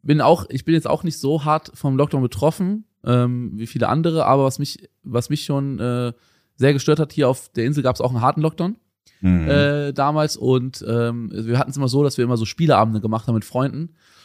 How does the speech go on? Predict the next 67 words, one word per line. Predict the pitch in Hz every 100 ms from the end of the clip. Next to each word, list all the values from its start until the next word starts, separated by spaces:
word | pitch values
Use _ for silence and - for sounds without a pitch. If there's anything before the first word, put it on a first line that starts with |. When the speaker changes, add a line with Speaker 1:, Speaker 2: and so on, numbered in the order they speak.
| -
Speaker 2:
Mhm. | 175
Speaker 1:
und, | 120 123 123 -
äh, | 107 113 110 110 107
die | 104 107
wohnen | 131
hier | 135
alle | 104
so | 120 113
im | 107 101
Umkreis | 190 214 170 151 156 -
und | 113 120 - 110
die |
sind | 113
dann | 131
zu | -
Fuß | - 139 - -
vorbeigekommen | 95 131 143 135 110
oder, | 104 98 101 -
keine | 101 95
Ahnung, | 101
mit, | -
mit | 107
dem | 139
Uber | 151 135 117
oder | 110 104
mit | 101
dem | 101
Taxi | 127 135 147
oder | 143
so | 147
oder | 131 104
mit | 98
dem | 82
Auto, | 135 147
je | 113
Speaker 2:
Mhm. | 110
Speaker 1:
nachdem, | 135 127
was | 110
die, | -
ob | -
die | -
Führerschein | 120 110
haben | 107
oder | 131
nicht. | 170 _ - - -
Speaker 2:
Mhm. | 87
Speaker 1:
Und | 85
dann | 123
haben | 117
wir | 92
abends | 113 117
zusammen | - 113 104
gezockt | 104 139 131 -
und | 120
so. | 120 127 127 _ _ _ -
Und | 117 123 120
wir | 127
hatten | - 131
halt | 120
Ausgangssperre | - 156 160 165 - 160
und | 143 120
Lockdown | 135 - 156 160
und, | - 120 120 -
äh, | 113 110 107
man | 113 113
musste | 117 117 - 101
ab, | 107 -